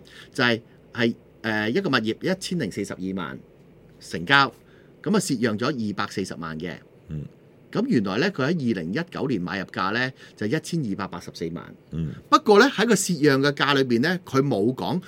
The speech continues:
Speaker 1: 原來嗰個業主當日買呢，地產發展商畀咗三成回贈佢嘅。
Speaker 2: 係。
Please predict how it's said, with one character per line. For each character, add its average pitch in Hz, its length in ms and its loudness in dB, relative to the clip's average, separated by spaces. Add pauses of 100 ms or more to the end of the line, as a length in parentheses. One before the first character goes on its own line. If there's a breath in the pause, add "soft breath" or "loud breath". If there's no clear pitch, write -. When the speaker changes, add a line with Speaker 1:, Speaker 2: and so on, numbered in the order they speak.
(160 soft breath)
Speaker 1:
原 139 200 6
來 139 120 4
嗰 139 220 2
個 226 60 6
業 151 140 6
主 151 160 0
當 196 200 0
日 151 100 0
買 95 200 -4
呢， 151 160 -2 (320)
地 139 80 6
產 143 180 0
發 131 140 -2
展 123 140 -2
商 147 180 -4
畀 117 80 2
咗 139 100 -2
三 156 320 -4
成 160 200 -6
回 78 120 -6
贈 82 200 -8
佢 78 80 -10
嘅。 80 180 -6 (240)
Speaker 2:
係。 80 320 -2